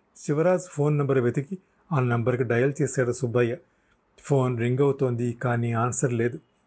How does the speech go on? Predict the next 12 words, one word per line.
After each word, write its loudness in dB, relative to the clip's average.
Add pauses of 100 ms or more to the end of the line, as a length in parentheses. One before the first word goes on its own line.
(280)
"ఏం 2
చేస్తున్నారో 2
చిన్నయ్య 0
గారు, 2 (420)
ఎక్కడున్నారో 0
ఈ 2
సమయాన," 0 (400)
అనుకుంటూ 0 (140)
మళ్ళీ 2
రీడయల్ 2 (100)
చేశాడు 0
సుబ్బయ్య. 0